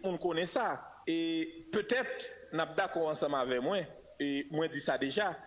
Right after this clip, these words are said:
si mwen menm, mwen te konnen ke Premye Minis Ariel Henry, ansyen Premye Minis de facto Ariel Henry, te pa la ak Badjo, sa pa ta pase konsa.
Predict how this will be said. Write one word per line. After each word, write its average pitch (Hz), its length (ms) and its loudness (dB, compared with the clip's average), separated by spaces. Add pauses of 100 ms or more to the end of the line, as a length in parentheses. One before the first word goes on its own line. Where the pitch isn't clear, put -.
(120)
si 175 220 -2
mwen 220 260 2
menm, 143 240 2 (240)
mwen 147 160 2
te 156 220 0
konnen 120 560 0
ke 151 100 4 (540)
Premye 160 240 2
Minis 156 340 0
Ariel 135 380 4
Henry, 123 380 2 (120)
ansyen 143 300 0
Premye 139 240 0
Minis 120 100 -2
de 127 140 0
facto 127 340 0
Ariel 120 300 2
Henry, 113 220 0 (300)
te 151 160 2
pa 143 140 4
la 120 100 2
ak 104 120 -6
Badjo, 120 400 2
sa 160 140 0
pa 156 100 2
ta - 80 2
pase 143 440 -2
konsa. 139 320 0